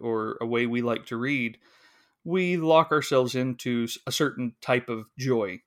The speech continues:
with reading. You know, "Oh, it kinda has to be deep." Or even, and I get these,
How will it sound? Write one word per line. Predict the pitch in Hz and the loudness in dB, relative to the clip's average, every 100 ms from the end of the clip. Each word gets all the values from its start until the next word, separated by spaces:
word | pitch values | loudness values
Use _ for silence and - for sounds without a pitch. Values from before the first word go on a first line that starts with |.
| _ | _
with | 120 113 | -12 -10
reading. | 107 98 - - - | -12 -12 -16 -16 -10
You | 107 | -8
know, | 95 | -4
"Oh, | 107 | -2
it | 123 104 101 - | -2 -4 -10 -4
kinda | 143 127 | -2 -2
has | 120 - | -4 -6
to | - | -10
be | 117 104 | -10 -10
deep." | - 92 - _ _ _ _ _ _ _ | -12 -16 -16 _ _ _ _ _ _ _
Or | 139 135 | 2 2
even, | 170 190 170 139 135 - _ _ _ | 0 2 4 4 0 -6 _ _ _
and | 147 | 0
I | 170 | 0
get | 190 320 - | 4 2 2
these, | 131 113 120 135 | -2 0 -2 -6